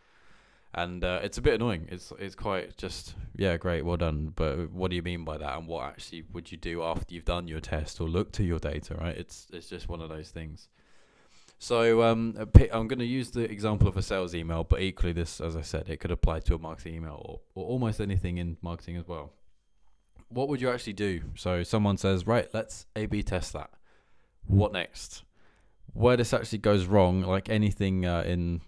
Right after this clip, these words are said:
in, in basically a science test, if I'm going way back to school right here, so many years ago now, one of the first things I ever learnt in, uh, in science class was you only have one variable. Otherwise, it's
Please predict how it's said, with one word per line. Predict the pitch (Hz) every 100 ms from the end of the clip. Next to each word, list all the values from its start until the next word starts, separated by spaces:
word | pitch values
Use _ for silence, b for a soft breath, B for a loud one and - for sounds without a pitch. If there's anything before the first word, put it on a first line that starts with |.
| -
in, | 92 90 -
in | 90
basically | 104 107 101
a | 90
science | 87 110 101 -
test, | - 85 - -
if | 85
I'm | 87
going | 87 85 87
way | 98 98
back | 90 90 -
to | 92
school | - - 90 82 82
right | 78
here, | 82 82 85
so | - 76 78 - -
many | 95 98 98
years | 92 92 92
ago | 92 87
now, | 92 87 85 - b b b b
one | - 107
of |
the | 104
first | - 110 110
things | 117 95
I | 95
ever | 98 98
learnt | 92 92 90
in, | 90 87
uh, | 85
in | 87
science | 85 98 101 98
class | - 76 76 -
was | 80 82 78 - _
you | 92 90 -
only | 98 104
have | 95 95 87
one | 90 92 92
variable. | 90 87 80 - 73 - b b b b b b -
Otherwise, | 92 90 87 85 85 85 - - - -
it's | 85 - - -